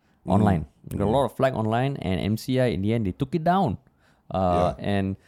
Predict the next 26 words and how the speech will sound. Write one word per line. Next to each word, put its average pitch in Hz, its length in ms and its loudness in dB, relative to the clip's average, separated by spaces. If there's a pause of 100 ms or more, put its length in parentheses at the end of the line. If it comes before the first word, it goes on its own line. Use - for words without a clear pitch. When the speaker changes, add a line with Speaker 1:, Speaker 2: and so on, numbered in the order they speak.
(160)
Speaker 2:
there 95 120 0
were 107 100 2
many 147 280 2
articles 135 500 -2
written 120 300 -2
about 104 200 0
how 113 120 2
M 107 180 0
C 113 180 -2
I 113 80 2
removes 104 440 0
the 90 120 -2
ad 101 160 2
after - 240 -4
online 101 380 -2
backlash 98 320 -4
for - 200 -6
stereotyping 127 1000 -2
Malay 101 260 2
communities. 90 840 -4 (240)
Speaker 1:
Mm. 80 800 -8 (360)
Speaker 2:
Yeah. 92 440 2
Speaker 1:
Mm. - 160 -12
Ooh, - 40 -6 (240)
Speaker 2:
So 156 100 0 (460)
Speaker 1:
ouch. - 60 -6